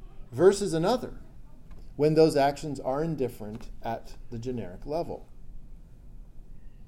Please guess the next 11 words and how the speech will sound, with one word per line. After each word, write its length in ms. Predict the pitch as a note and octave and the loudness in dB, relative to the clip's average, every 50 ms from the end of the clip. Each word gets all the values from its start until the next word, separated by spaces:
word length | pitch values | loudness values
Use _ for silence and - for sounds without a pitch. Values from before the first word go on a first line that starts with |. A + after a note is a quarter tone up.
| - - - - - - - - - | -14 -12 -12 -14 -14 -14 -16 -16 -12
So 160 | - - C3 | -8 -6 -4
that's 280 | A2+ B2 B2 B2 B2 - | -2 0 -2 -2 -2 -4
what 240 | C3+ B2 C3 C3 | -4 -4 -4 -6
free 200 | - - C3 B2+ | -10 -10 -8 -6
will 260 | B2 A#2+ A#2 A2+ A2+ B2+ | -6 -4 -4 -4 -4 -6
is 140 | B2+ A#2+ | -6 -8
essentially 420 | A#2 A2 - G#2+ F2+ - - G2+ F#2+ | -10 -10 -10 -12 -12 -10 -10 -10 -10
going 220 | - F2 F2 F#2+ - | -10 -10 -12 -14 -14
to 180 | - F#2 F2+ - - - - - A2 | -14 -16 -14 -14 -14 -14 -14 -12 -10
amount 360 | A2 A#2 C3+ D3+ E3 - - | -10 -8 -8 -8 -10 -12 -12
to. 180 | - - - | -14 -14 -14